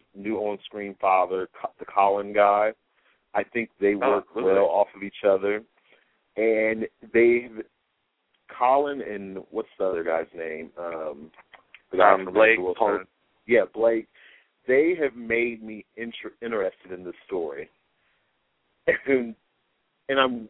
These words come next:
Speaker 1: willing to see where it goes. And I hope it leads
Speaker 2: I, I
Speaker 1: to Kane and Lily breaking up. But I want Kane. I just don't. Kane, I think, is more interesting this way.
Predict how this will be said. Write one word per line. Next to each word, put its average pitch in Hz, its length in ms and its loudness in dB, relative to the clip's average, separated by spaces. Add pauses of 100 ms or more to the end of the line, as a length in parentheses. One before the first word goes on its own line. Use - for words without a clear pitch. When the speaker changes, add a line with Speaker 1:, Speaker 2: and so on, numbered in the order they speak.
Speaker 1:
willing 135 560 -2 (140)
to 98 140 -10 (640)
see 120 120 -4
where 107 220 0
it 87 100 -16
goes. 73 440 -6 (1900)
And 131 120 -2
I 123 120 4
hope - 320 0
it 123 140 0
leads 107 120 -2
Speaker 2:
I, 214 220 4
I - 20 4 (360)
Speaker 1:
to 110 60 -12 (120)
Kane 107 200 -6
and 98 100 -10
Lily 95 220 -4
breaking 87 460 -8
up. 82 220 -6 (1040)
But 123 120 2
I 113 100 2
want 123 280 -6 (120)
Kane. 123 300 -8
I 127 60 -6
just 156 220 -14
don't. 139 240 -6 (1000)
Kane, 175 320 -2
I 123 180 -4
think, 139 200 -4
is 113 120 -8
more 110 200 -6
interesting 95 760 -10 (320)
this 98 120 2 (140)
way. 73 420 -4